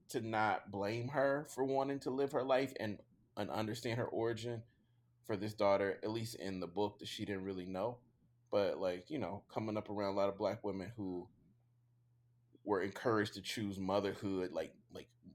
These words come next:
aggressively and all, you know, my mama, my aunties and them, they didn't do it. Like, even if they had kids,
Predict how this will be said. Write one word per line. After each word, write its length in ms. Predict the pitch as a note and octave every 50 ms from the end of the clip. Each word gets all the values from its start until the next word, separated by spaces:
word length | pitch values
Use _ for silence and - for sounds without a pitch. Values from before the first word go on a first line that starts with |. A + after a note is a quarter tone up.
| _ _
aggressively 920 | - G#2 F#2+ - - G2 G#2+ A#2 - - D3 C3+ C#3+ C#3+ D3+ D#3 - - - A2
and 120 | G#2 F#2
all, 320 | C2 G2 A2+ C3 C3 - -
you 60 | A#2
know, 60 | G#2+
my 120 | F#2+ G2+ A2
mama, 240 | A#2 A2+ A#2 A2+ G#2+
my 100 | G#2+ G#2+
aunties 480 | E2 F#2 A2 G#2+ - - G#2+ G#2 G2
and 100 | G#2+ G2+
them, 140 | G2+ G2 F2+ -
they 140 | G2 B2
didn't 280 | C#3 C#3+ A2+ F#2 F#2 E2+
do 220 | G2 G#2 B2 A2+ -
it. 60 | - - - - -
Like, 100 | - G#2+
even 180 | A2 A#2+ C3+ D3
if 80 | C3 B2
they 120 | C#3+ C3
had 240 | C#3+ C3+ C3 A#2 G#2+
kids, 460 | - C#3+ D3 D3 A#2 F#2+ - -